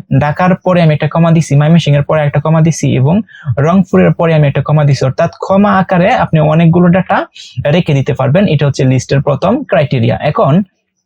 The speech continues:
এই যে যেন আমি এখানে লিখছি, এখানে শুধুমাত্র এই যে, আপনারা তো জানেন, ইনভার্টেড কমার ভিতরে যেগুলো থাকে, সেগুলোকে বলা হয় কি? সেগুলোকে বলা হয় স্ট্রিং বা, আহ, স্ট্রিং এই বলে এটাকে,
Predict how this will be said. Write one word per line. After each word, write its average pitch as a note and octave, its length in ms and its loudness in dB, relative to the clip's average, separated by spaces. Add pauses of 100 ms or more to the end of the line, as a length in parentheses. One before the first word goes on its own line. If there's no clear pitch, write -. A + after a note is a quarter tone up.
(1080)
এই G3 140 2
যে A3 80 4
যেন A3+ 160 4
আমি G3 240 2
এখানে G3 220 2
লিখছি, F#3 500 2
এখানে E3+ 240 2
শুধুমাত্র F#3+ 560 2
এই F#3+ 60 4
যে, F#3 220 2 (100)
আপনারা F#3 340 0
তো F#3+ 140 -2
জানেন, F3+ 320 4
ইনভার্টেড F3 420 4
কমার F#3 240 2
ভিতরে D3+ 260 2
যেগুলো D3+ 320 2
থাকে, E3 220 0
সেগুলোকে C#3+ 460 0
বলা D#3 300 -2
হয় D3 120 0
কি? C#4+ 220 -2 (300)
সেগুলোকে D3+ 480 0
বলা D3+ 120 0
হয় C3+ 100 0
স্ট্রিং C3 560 0
বা, D3+ 200 0 (440)
আহ, C#3 220 0
স্ট্রিং F3+ 460 0
এই E3 80 4
বলে C#3+ 200 0
এটাকে, B2+ 280 -2